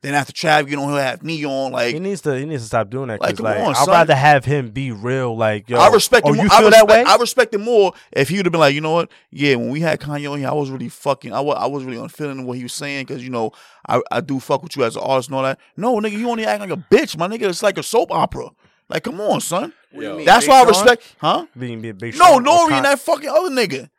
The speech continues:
Speaker 2: Oh, the other guy.
Speaker 3: Yo, y'all niggas being disrespectful to the Queens legend, my nigga.
Speaker 2: Nah,
Speaker 3: That's, that's
Speaker 2: if
Speaker 3: not
Speaker 2: you're
Speaker 3: on
Speaker 2: gonna
Speaker 3: you.
Speaker 2: have Big Sean after Kanye, they said,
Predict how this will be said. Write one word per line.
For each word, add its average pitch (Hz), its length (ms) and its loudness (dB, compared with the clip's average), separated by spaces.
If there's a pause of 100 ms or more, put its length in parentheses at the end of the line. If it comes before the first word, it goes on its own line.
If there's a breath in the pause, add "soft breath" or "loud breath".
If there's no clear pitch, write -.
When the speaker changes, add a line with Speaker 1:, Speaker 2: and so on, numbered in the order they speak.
(140)
Speaker 2:
Oh, 120 280 0
the 110 100 -8
other 113 160 -6
guy. 123 80 -4
Speaker 3:
Yo, 160 220 2
y'all 139 180 -4
niggas 156 320 -10
being 139 140 -14
disrespectful 135 560 -10
to - 120 -16
the 123 100 -16
Queens 135 360 -14
legend, 113 320 -8
my 95 140 -14
nigga. 101 300 -18 (260)
Speaker 2:
Nah, 220 260 4
Speaker 3:
That's, 208 40 0
that's 190 160 -2
Speaker 2:
if 170 40 -2
Speaker 3:
not 160 120 0
Speaker 2:
you're - 100 -2
Speaker 3:
on 240 60 -4
Speaker 2:
gonna 226 120 6
Speaker 3:
you. 196 60 8
Speaker 2:
have 196 180 6
Big 190 180 4
Sean 185 300 0
after 156 260 0
Kanye, 139 840 -4
they 147 180 2
said, 156 280 0